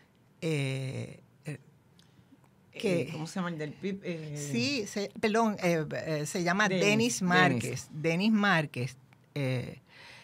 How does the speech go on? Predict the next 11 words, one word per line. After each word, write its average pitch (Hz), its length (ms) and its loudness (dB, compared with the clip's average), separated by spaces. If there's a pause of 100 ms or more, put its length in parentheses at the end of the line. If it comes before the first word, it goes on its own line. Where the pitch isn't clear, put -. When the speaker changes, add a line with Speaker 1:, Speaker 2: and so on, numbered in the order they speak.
(500)
Speaker 1:
y 175 1120 2
él 190 140 4
me 202 180 2
llamó 208 420 0 (120)
y 220 80 -2
me 180 140 2
dijo, 202 440 2 (320)
eh, 160 380 0 (360)
"Profesora, 220 560 0 (840)
si 208 160 -4
me 180 280 -2